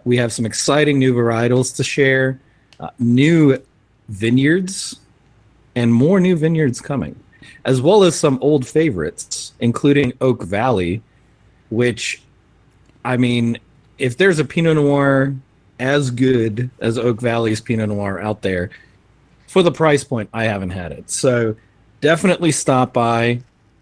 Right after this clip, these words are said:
um, come try some wines. For those of you ordering online, it'll be a bit for them to show up on the website. Um, we do have some wholesale orders that we have to fulfill before we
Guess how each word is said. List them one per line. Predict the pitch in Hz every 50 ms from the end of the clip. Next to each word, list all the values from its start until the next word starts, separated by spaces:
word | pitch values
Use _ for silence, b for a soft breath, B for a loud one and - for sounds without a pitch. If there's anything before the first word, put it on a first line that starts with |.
| _ - 120 107
um, | 104 107 101 101 104 -
come | - 151 139 135
try | - - - 131 131 131
some | 127 - - 123 120
wines. | 113 113 110 110 110 110 110 110 110 110 110 - - _ _ - _ _ _ _ _ _ _ _ _ - - - - - -
For | - -
those | 131 123 131 139 135
of | 135 131
you | 139 127 120
ordering | 139 135 131 135 127 123
online, | 120 117 117 113 110 110 113 113 107 95
it'll | 113 117
be | 98 - 127 147
a | 139
bit | 113 127 123 - - -
for | - 127 110 110
them | 107 113 113 110
to | 104
show | - - 135 120 120
up | 113 -
on | 110 104
the | 95
website. | 92 104 107 104 - - 120 120 113 - b b b b b b b b b _ _ _ _ _
Um, | - 107 101 101 101 101 98 - -
we | 120 117
do | 110 123 120
have | 117 107
some | - 117 98
wholesale | 110 107 113 113 - 120 107 101
orders | 98 107 110 107 107 104 98 95
that | 104
we | 92 104
have | 104 -
to | - -
fulfill | - - - - - 101 104 101
before | 92 101 95 - - 104 101
we | 101 95 98 92 95